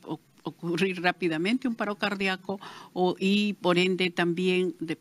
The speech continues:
eh, como en este caso que se ha actuado tan rápidamente el, el traslado que hemos podido salvar la vida de, de todas estas personas, porque había más de se-, cincuenta, sesenta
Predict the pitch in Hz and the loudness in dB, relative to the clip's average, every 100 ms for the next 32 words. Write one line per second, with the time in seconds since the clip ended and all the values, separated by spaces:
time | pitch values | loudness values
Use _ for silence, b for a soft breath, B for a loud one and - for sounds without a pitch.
0 | - 156 147 143 135 156 151 165 190 175 | -4 -2 -2 -6 -6 0 4 4 2 0
1 | 175 175 170 156 170 - 170 170 160 196 | -2 -2 -4 -4 -6 -2 -2 -2 -2 -2
2 | 220 220 208 180 180 185 185 170 - 156 | 0 -2 -2 0 0 0 -4 -8 -8 -10
3 | - 156 - 180 175 175 160 160 160 151 | -6 -6 -2 -2 -2 -4 -4 -4 -4 -4
4 | 151 160 151 147 - 151 160 156 147 147 | 0 2 0 -6 -6 -4 -2 -2 -2 -4
5 | 135 135 123 127 - 180 170 170 - 196 | -4 -6 -8 -10 -2 -2 0 -2 -4 -4
6 | 156 - 254 311 170 160 B B B - | -4 0 4 4 4 0 B B B -6
7 | 170 165 165 196 185 190 180 - - - | -4 -2 0 0 0 -2 -4 -6 -6 -4
8 | - - - 165 165 202 208 170 165 - | -4 -4 0 0 2 0 2 -2 -2 -2
9 | 175 170 175 | -2 -2 -6